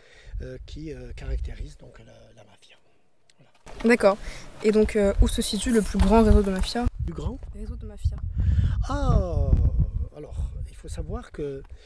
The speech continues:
Speaker 1: euh, le mot mafia, euh, qui est un mot sicilien à l'origine, maintenant a pris une valeur internationale. Si vous voulez, si on va faire un, un parallèle, euh, pizza, tout le monde sait que ça a été fait en Italie, en, en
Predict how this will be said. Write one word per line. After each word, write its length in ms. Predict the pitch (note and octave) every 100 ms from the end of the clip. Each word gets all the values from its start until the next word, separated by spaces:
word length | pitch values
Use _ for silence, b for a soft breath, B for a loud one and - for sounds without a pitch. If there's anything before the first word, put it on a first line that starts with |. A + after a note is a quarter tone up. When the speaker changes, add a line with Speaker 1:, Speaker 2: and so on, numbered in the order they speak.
| b b b _ -
Speaker 1:
euh, 300 | C3+ C3+ - - - - - - - - - -
le 120 | -
mot 300 | D3+ F3 D#3+ -
mafia, 800 | C#3+ - F3+ A3+ - - - - -
euh, 120 | - -
qui 80 | -
est 140 | -
un 40 | C3+
mot 120 | F3
sicilien 480 | - - D#3 F3+ F#3+
à 40 |
l'origine, 540 | C#3+ B2 C3+ G#3 A#3+
maintenant 500 | D#3 C#3+ C#3+ C#3 G3+ G3
a 260 | E3 G3+ G3 b b b
pris 300 | - - F3
une 160 | G3+ D3+
valeur 300 | C#3+ C#3+ D#3
internationale. 760 | D3 C3+ C3+ - E3+ C3+ A#2 A#2 B2
Si 160 | - B2+
vous 100 | C3+
voulez, 220 | C#3+ C3
si 140 | -
on 40 | B2+
va 120 | C3
faire 240 | - C#3 B2+ B2+ C3+ -
un, 40 |
un 40 |
parallèle, 640 | C3 C3+ C3 C3+ F#3+ D#3+ C3 b b b b
euh, 100 | - -
pizza, 460 | - A#3 - - - - -
tout 100 | D#3
le 60 |
monde 220 | D3+ F3 B2+
sait 360 | - - G3+ -
que 100 | C#3+
ça 160 | -
a 40 | C3+
été 200 | - B2+
fait 220 | - E3
en 80 | C#3
Italie, 500 | C3 B2+ B2 - F3
en, 60 |
en 680 | C3 - - - B2+ C3+ C3